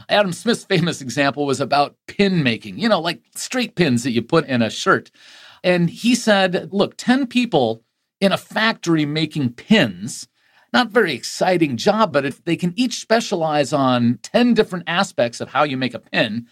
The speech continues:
a group of ten workers in a factory in one day could make forty-eight thousand pins. That means forty-eight hundred pins per worker. While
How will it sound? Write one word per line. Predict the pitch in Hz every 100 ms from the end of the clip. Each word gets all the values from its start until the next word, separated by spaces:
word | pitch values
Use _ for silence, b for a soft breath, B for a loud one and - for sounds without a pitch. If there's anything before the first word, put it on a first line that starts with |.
| B B B -
a | 139
group | 127 277 226
of | 208
ten | 202 190 180
workers | 156 185 185 160
in | 151
a |
factory | 151 151 147 143 139 127 127 _ _
in | 160 139
one | 147 220 214
day | 185 170
could | 139
make | 135 -
forty-eight | - 180 180 170 170 151
thousand | 139 127 117 107
pins. | 101 - - - _ b b b b _
That | 139 -
means | 233 170
forty-eight | - 254 240 226 214
hundred | - 196 185 180
pins | 175 170 165 -
per | _ - 165
worker. | 143 123 - 73 _ _ _ _
While | 160 160 190 196 202